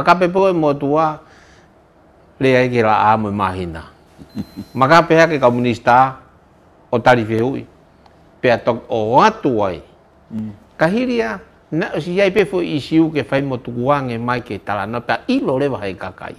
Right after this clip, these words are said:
Speaker 1: eh? Aia, o kai ke te fu ke, ke he mea koni. Koe whakaongongo ka kahai.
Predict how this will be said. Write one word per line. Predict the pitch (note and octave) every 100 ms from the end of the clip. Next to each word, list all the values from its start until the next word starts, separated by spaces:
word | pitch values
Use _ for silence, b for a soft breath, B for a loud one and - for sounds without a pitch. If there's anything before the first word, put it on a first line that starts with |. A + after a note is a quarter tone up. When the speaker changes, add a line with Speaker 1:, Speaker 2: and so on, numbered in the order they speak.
| -
Speaker 1:
eh? | D#3+ - _ B B B B -
Aia, | F3+ A3
o | D#3+ C3+
kai | - F#3
ke | F3 -
te |
fu | B2+ D3
ke, | C3 B2+
ke | A2+
he | C#3 A#2
mea | A2
koni. | F#2+ F2 F2+ - _
Koe | F3+
whakaongongo | F3+ - G3+ G#3 G3+ G#3+ A3
ka | G#3 - -
kahai. | A#2+ G2